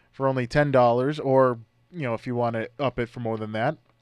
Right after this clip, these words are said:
All right, for sale, we have a sixteen-foot fiberglass extension ladder. It is heavy duty, and the owners are selling it for a hundred and fifty dollars or best offer.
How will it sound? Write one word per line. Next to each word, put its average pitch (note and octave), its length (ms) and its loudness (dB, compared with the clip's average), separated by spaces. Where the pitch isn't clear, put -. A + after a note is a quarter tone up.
All A#2 100 0
right, C3+ 220 4
for F3+ 240 2
sale, F3+ 320 2
we D#3 120 4
have C3 120 2
a A#2+ 100 -2
sixteen-foot G3 840 0
fiberglass E3+ 680 4
extension D#3 520 -2
ladder. B2 400 0
It C#3 120 -4
is C#3 140 2
heavy D3 280 4
duty, D3+ 440 4
and B2 180 -2
the C#3+ 100 2
owners F#3 300 2
are F3+ 40 0
selling F#3 300 2
it G#3 120 0
for C#3+ 160 2
a A2+ 60 2
hundred F3 260 2
and F#3+ 120 -2
fifty G3 300 0
dollars D#3+ 500 2
or D#3+ 240 4
best C#3+ 340 2
offer. B2+ 460 -2